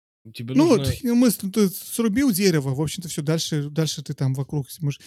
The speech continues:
Speaker 2: Короче, я про то, что, в принципе, у тебя нету задачи построить очень красивый дом с бильярдом, да, из... э,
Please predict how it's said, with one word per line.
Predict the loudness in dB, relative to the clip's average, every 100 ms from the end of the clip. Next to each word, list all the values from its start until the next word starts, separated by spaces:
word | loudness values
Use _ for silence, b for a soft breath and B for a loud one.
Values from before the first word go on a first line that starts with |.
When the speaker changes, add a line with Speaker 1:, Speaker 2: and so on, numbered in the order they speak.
| B
Speaker 2:
Короче, | 0 2 2
я |
про | 2
то, | 0
что, | 0 0
в |
принципе, | 0 2 2 2
у | 0
тебя | 0 0 2 2 0 0 0
нету | 0 0 2 0
задачи | 2 2 2 0 -2
построить | -2 -2 0 2 2 2
очень | 0 0
красивый | 0 0 0 -2 0
дом | 0 -2
с |
бильярдом, | 0 0 0 -2 -4 -4
да, | -4 -4
из... | -4 -4 -4 -4
э, | -4 -4